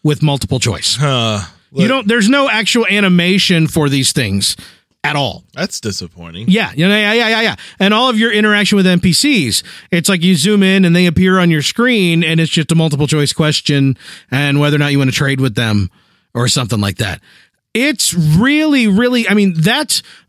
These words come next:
Speaker 1: probably, other than just, you know, the engine of the game and the procedural generation, this is the most novel thing about the game, and it's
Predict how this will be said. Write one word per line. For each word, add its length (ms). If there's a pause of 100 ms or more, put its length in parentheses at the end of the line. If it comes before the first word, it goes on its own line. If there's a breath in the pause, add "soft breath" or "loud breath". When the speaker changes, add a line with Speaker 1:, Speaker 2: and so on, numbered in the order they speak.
(120)
Speaker 1:
probably, 720
other 300
than 280
just, 420
you 140
know, 140
the 320
engine 680
of 320
the 100
game 380
and 120
the 60
procedural 480
generation, 680 (320 loud breath)
this 180
is 120
the 60
most 240
novel 360
thing 180
about 180
the 60
game, 500
and 180
it's 340